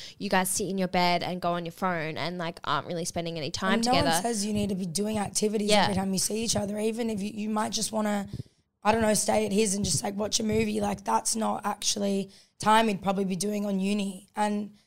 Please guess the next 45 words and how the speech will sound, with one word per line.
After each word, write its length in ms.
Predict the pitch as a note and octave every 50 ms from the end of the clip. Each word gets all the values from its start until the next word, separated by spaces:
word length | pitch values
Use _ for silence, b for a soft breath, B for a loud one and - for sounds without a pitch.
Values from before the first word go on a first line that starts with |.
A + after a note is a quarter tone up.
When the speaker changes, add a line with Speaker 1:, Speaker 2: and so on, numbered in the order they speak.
| b b b b b -
Speaker 2:
yeah, 280 | F#3+ G3 F#3 F3 E3+ F3
I'm 160 | F#3 F#3+ G3 F3+
so 260 | - - A3 G#3 G3+
sorry 360 | F#3+ - F3 E3+ D#3+ D#3 E3
that 200 | F3 - - -
this 220 | F#3 E3+ - -
is 260 | F#3 F#3 F#3+ F#3 E3+ G3+
what's 220 | G#3 G3 G3 -
happening, 420 | - F#3 F3+ - G3 F3+ F3+ F3+
but 140 | E3+ F3+ -
to 80 | G3+ F#3+
be 100 | F#3 G3
Speaker 1:
Mm. 60 | F3+
Speaker 2:
honest, 300 | F#3 F3 E3+ D#3+ - -
I 80 | F3 F3+
think 320 | E3 - - E3+ E3+ F3
Speaker 1:
But 140 | - A#3+ A#3+
you've 160 | A#3 C4+ - -
only 300 | - A3 A#3 B3 C4+ C#4+
been 180 | C4 C4+ C4 B3
dating 300 | A3 G3+ G#3 G#3 G#3+ G#3
for 80 | -
six 320 | A3 - - G3+ - - -
months, 340 | F#3 F3+ G#3 C#4 - - -
and 160 | - G#3 G3+
this 80 | F3 F3
is 120 | F3+ F3+
what 80 | G3+ G3+
Speaker 2:
Mm. 40 | G3+
Speaker 1:
I'm 60 | G#3
saying, 220 | - G3+ F#3+ G3 F#3+
like, 180 | F#3 - - - G3+ F#3+
that 260 | G3 G#3 - - -
should 140 | - C#4+ -
be 180 | D4 C#4+ - - -
your 160 | A3 A3+ G#3
honeymoon 640 | - - - A3+ G#3+ G#3 G3+ G3 F#3 F#3 F3 E3 D#3
phase. 340 | - D#3+ D#3 E3 D3+ D3+ -
Like, 120 | F3+ - -
if 120 | F#3 F#3+
you're 100 | A3+ A#3+
having 300 | A3+ B3+ C4 C4 C4 B3+
these 160 | A#3+ A#3+ A3+ -
issues 320 | G#3+ - A3+ G#3 F#3+ -
now, 460 | F3 E3+ E3+ F3 F3+ G3+ A#3+ C#4+ D4+